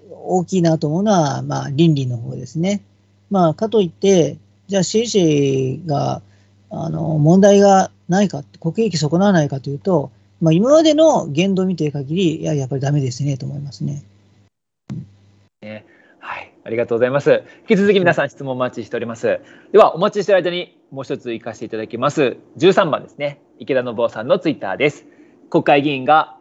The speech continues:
Speaker 2: 国家機密を入手したと国会で騒ぐなんてとんでもない話。普通は直ちに警察が逮捕だ。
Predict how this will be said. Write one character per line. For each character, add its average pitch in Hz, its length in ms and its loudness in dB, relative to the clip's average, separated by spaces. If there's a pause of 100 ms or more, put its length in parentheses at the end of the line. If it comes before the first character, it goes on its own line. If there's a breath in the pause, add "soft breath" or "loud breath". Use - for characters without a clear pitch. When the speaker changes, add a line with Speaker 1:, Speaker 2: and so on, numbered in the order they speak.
(160)
Speaker 2:
国 185 180 -4 (120)
家 180 120 0
機 190 120 -8
密 143 240 -6
を 123 80 -4
入 156 160 -2
手 156 200 -4
し - 100 -14
た - 220 -16 (200)
と 165 100 -8
国 170 160 0
会 180 200 4
で 190 80 4
騒 196 300 2
ぐ 185 100 0
な 143 120 -6
ん 113 80 -16
て 127 160 -10
と 117 180 -18
ん 139 100 -14
で 143 60 -8
も 143 120 -6
な 156 80 0
い 127 40 -2
話。 123 460 -8 (300 soft breath)
普 160 120 -6
通 190 140 2
は 196 120 6
直 226 240 0
ち 220 120 -8
に 202 240 -4
警 139 200 -8
察 147 260 -8
が 160 160 4
逮 147 140 -6
捕 113 100 -16
だ。 95 180 -8